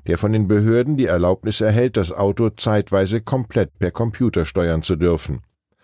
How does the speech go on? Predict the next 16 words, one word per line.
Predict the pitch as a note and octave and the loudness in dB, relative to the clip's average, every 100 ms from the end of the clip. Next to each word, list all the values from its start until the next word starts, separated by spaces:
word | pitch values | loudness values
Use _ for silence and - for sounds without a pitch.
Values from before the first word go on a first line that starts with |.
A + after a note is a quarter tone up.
| _ - _ - | _ -20 _ -2
„Der | A2 | 0
Kunde | - E3 F3+ | 2 4 2
kann | E3 B2+ A2 | 2 0 0
Hände | G#2 C#3+ D3+ D3+ | 0 0 2 2
und | B2 A#2+ - | 2 -2 0
Aufmerksamkeit | B2 A#2 G#2+ F2+ - F#2 F2 F2 E2 | 0 2 0 0 -2 -4 0 -2 0
wegnehmen | G#2 G#2+ A#2+ B2+ B2 | -2 0 0 2 0
und | G2 | -2
darf | F#2+ E2+ D#2+ | 0 -2 0
Videos | G2+ G2 G#2 G#2 | 0 2 2 0
schauen | - G2+ F#2+ G2 | 0 0 0 0
oder | G#2 A#2+ | 0 0
E-Mails | - C#3+ G2+ E2 | 0 0 0 0
beantworten“, | - D#2 F2+ D#2+ E2+ D#2+ - C#2+ | -4 -2 -2 -2 -2 -2 -4 -6
erklärt | D#2 - F2 E2 | -8 -4 -4 -2
Martin. | E2 D#2 D#2 C#2 | -4 -4 -4 -8